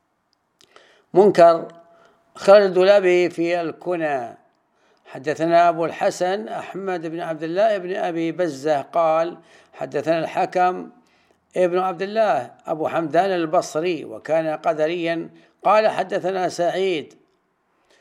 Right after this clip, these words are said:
ابن أبي عروبة عن قتادة عن الحسن عن أنس بن مالك قال: قال رسول الله صلى الله عليه وسلم"،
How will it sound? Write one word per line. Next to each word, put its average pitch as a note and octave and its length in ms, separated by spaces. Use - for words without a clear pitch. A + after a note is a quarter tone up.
ابن F#3+ 320
أبي E3+ 420
عروبة E3+ 640
عن E3 240
قتادة E3 580
عن D#3+ 140
الحسن F#3 520
عن F3+ 200
أنس F#3+ 280
بن E3+ 160
مالك D#3+ 540
قال: G#3 180
قال F3 400
رسول D#3 260
الله E3+ 500
صلى C#3+ 220
الله D3+ 140
عليه D3 120
وسلم"، F3 440